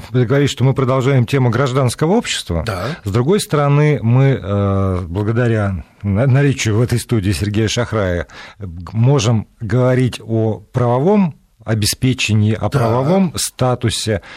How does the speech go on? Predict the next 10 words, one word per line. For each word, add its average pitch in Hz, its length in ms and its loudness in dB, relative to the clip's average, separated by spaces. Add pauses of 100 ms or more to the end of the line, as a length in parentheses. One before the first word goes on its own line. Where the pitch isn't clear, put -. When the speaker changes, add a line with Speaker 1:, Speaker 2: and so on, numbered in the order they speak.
(300)
Speaker 1:
А 104 340 0 (640)
можно 156 320 2
ли 156 80 2
задавать 143 340 2
вопрос 127 640 -2
о 104 120 -4
том, 131 300 0
насколько 113 540 -2
должно 110 480 2
регулироваться 95 920 -2